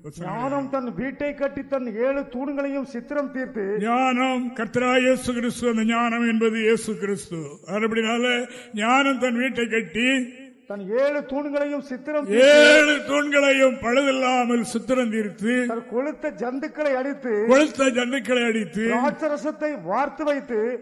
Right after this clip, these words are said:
Speaker 1: ஆ.
Speaker 2: தன் போஜன பந்தியை ஆயத்தப்படுத்தி தன் பணிவிடைக்காரர்களை அனுப்பி பட்டணத்தில் உயர்ந்த மேடைகள் மேல் நின்று கூப்பிட்டு.
Speaker 1: தேவனுக்கு மகிமை உண்டாவதாக. ஞானம் தன் வீட்டை கட்டி.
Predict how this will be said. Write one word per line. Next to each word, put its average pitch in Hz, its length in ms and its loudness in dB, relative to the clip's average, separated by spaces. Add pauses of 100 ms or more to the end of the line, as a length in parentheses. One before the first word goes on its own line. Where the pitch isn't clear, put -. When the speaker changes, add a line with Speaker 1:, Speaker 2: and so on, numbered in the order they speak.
Speaker 1:
ஆ. 202 160 -2
Speaker 2:
தன் 240 140 -6
போஜன 294 460 -2
பந்தியை 285 480 -6 (160)
ஆயத்தப்படுத்தி 254 840 -4 (380)
தன் 208 240 -8
பணிவிடைக்காரர்களை 294 720 -4
அனுப்பி 269 400 -6 (200)
பட்டணத்தில் 285 480 -10
உயர்ந்த 277 520 -6
மேடைகள் 294 420 -6
மேல் 285 200 -4
நின்று 269 360 -8
கூப்பிட்டு. 240 720 -6 (1400)
Speaker 1:
தேவனுக்கு 196 420 -6
மகிமை 180 300 -6
உண்டாவதாக. 151 640 -10 (920)
ஞானம் 214 500 -2
தன் 202 180 -6
வீட்டை 190 300 -4
கட்டி. - 300 -16